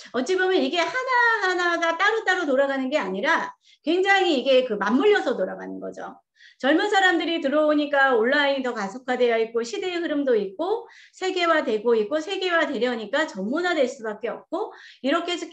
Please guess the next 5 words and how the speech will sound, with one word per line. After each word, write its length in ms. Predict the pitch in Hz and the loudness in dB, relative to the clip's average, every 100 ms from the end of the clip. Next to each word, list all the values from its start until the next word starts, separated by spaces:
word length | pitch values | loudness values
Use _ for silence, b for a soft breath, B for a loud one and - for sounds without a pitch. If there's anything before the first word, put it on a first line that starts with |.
| 311 - | -16 -10
계속 240 | 349 392 381 | -6 -6 -6
가속화가 600 | 202 214 330 330 294 285 | -8 -8 -2 0 0 -4
붙어서 600 | 208 202 330 311 - - _ b b | -8 -6 -4 -4 -4 -14 _ b b
애터미는 640 | 269 370 381 349 339 311 | -2 2 2 2 0 0
계속 520 | 214 208 381 480 | -4 -2 -2 -4